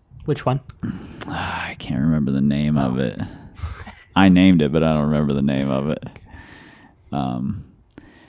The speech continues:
Speaker 2: but it was in a corner, wide crack in a corner, really cool, steep finish, really fun.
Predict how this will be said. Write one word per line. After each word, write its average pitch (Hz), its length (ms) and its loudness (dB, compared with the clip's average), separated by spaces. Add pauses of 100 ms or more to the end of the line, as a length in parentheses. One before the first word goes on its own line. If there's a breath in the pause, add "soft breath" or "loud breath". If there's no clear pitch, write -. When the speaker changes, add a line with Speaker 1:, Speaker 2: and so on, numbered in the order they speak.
(1120 soft breath)
Speaker 2:
but 107 140 6
it 101 40 10
was 101 120 8
in 95 100 8
a 85 40 4
corner, 107 640 4 (320)
wide 92 260 0
crack 104 260 2
in 98 80 2
a 95 40 2
corner, 78 480 2
really 113 300 8
cool, 87 440 6
steep - 400 -2
finish, 90 800 4
really 90 200 2
fun. 80 640 0